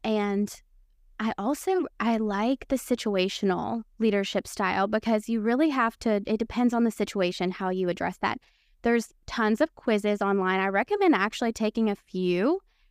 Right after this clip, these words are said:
and then reading those responses that you get and seeing which one kind of fits best for you.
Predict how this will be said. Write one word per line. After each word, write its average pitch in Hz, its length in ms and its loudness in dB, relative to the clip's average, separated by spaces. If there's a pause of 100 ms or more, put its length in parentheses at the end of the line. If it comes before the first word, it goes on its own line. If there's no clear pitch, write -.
(120)
and 214 200 2
then 202 200 2
reading 220 360 4
those 214 220 2
responses 208 540 -2
that 202 180 -2
you 214 140 0
get 190 220 2
and 185 200 0
seeing 190 320 0
which 180 240 -2
one 202 160 2
kind 190 220 -2
of 185 80 -2
fits - 240 -6
best - 340 -2
for 220 80 -2
you. 247 420 0